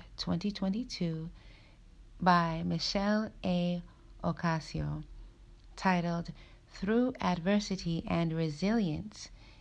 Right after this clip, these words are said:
A Brief History of Afro-Latino and Afro-Indigenous Languages. The existence of Afro-descendant communities and their languages in Latin America and the Caribbean is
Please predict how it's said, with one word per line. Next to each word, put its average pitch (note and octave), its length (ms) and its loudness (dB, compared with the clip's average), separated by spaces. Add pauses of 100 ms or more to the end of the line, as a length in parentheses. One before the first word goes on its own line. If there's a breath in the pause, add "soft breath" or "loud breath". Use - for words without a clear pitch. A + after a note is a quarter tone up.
(120)
A F3+ 140 4
Brief G3 320 2
History F3 640 0
of D#3+ 320 0
Afro-Latino F3+ 1120 0
and E3+ 480 0 (420 loud breath)
Afro-Indigenous E3+ 1300 0
Languages. E3+ 800 -2 (840)
The G#3 140 4
existence G3 680 0
of E2 260 0 (440 loud breath)
Afro-descendant F#3 1300 4
communities E3+ 720 0
and D#3+ 220 0
their E3+ 280 0
languages D#3+ 600 0
in D#3+ 160 2
Latin D#3+ 260 0
America D#3 440 0
and E3 200 2
the D3+ 120 0
Caribbean D#3 520 0
is D3 240 0